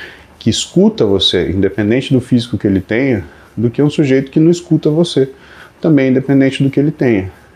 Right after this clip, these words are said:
Agora, o pega, a bronca que eu tenho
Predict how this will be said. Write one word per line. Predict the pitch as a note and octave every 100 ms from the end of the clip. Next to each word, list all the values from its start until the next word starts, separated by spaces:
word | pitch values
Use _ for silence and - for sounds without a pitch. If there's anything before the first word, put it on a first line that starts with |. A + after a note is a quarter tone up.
| _ _
Agora, | B2 A2+ F2+ - - - - - - - - - - - - - - -
o | F3
pega, | - D#3 E3+ D3+ A#2 F2+ - - - - - -
a | - C3+
bronca | C#3 G#2 A2+ C3+ F3+ F3
que | A2+ G#2
eu |
tenho | F#2+ A#2 C#3 B2